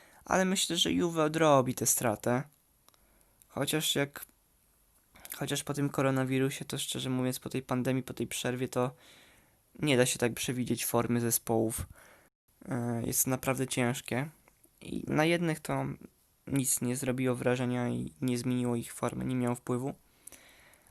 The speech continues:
A na drugich wpłynęło naprawdę strasznie. I no, kurczę, nie da się naprawdę przewidzieć, co to z tego będzie. Ale zobaczymy, zobaczymy.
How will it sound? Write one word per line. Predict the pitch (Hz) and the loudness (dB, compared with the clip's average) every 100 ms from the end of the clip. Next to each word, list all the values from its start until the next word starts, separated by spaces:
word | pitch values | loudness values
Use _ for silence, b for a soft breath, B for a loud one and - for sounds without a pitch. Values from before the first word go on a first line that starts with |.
| - | -4
A | 127 | 0
na | 127 | 2
drugich | 131 143 135 131 | 2 0 0 -2
wpłynęło | - 123 127 123 | 0 2 2 2
naprawdę | 123 123 120 - | 0 -2 -4 -2
strasznie. | 120 - 120 - 117 131 - _ _ _ _ _ _ _ _ _ - - - - B B B B B _ - | -4 -2 -2 -2 -4 -4 -8 _ _ _ _ _ _ _ _ _ -20 -20 -20 -18 B B B B B _ -10
I | 127 156 160 | -6 -4 -4
no, | 165 180 180 180 _ _ _ - | -2 0 -2 -4 _ _ _ -20
kurczę, | - 170 156 160 | -4 -2 0 2
nie | 185 | 4
da | 131 | 4
się | - | 2
naprawdę | 127 135 123 | 0 0 0
przewidzieć, | 123 - 123 117 117 | -2 -2 -2 -2 -2
co | - | -4
to | - | -4
z | |
tego | - 123 123 | -4 -4 -2
będzie. | 120 117 123 131 - _ _ _ B B B B B B _ - | -2 -2 -2 -4 -8 _ _ _ B B B B B B _ -12
Ale | 131 | -8
zobaczymy, | 139 139 139 139 143 127 | -4 -2 -2 -2 -2 -2
zobaczymy. | 127 127 139 - 156 127 127 | -2 -4 -4 -4 -2 0 -2